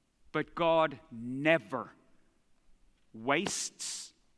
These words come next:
human life or spends human life in vain. Never. He loves you. Disaster is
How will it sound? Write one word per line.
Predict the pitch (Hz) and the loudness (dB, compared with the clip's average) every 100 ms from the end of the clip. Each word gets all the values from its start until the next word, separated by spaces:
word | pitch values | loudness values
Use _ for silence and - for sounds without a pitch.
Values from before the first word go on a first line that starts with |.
| _ | _
human | _ - 160 180 | _ -8 -4 -4
life | 180 135 120 113 - - - _ - | 0 2 2 -2 -16 -20 -20 _ -8
or | 127 | -6
spends | - - - 147 151 143 | -6 -10 -2 -2 -2 -6
human | - 151 151 143 | -8 -6 -4 -4
life | 120 107 104 - - _ _ - | -4 -6 -8 -18 -20 _ _ -14
in | 107 | -12
vain. | 101 110 107 104 _ _ _ | -12 -12 -12 -14 _ _ _
Never. | 113 117 127 - - - _ _ _ _ _ _ _ _ _ _ _ | -18 -12 -8 -8 -10 -20 _ _ _ _ _ _ _ _ _ _ _
He | 147 | -10
loves | 123 127 143 123 - - | -8 -2 -2 -2 -10 -16
you. | - - _ _ _ _ _ _ _ _ _ _ _ - | -18 -20 _ _ _ _ _ _ _ _ _ _ _ -2
Disaster | 170 123 156 165 - - 175 165 | -2 2 4 4 2 -6 -2 -2
is | 151 139 | 0 -4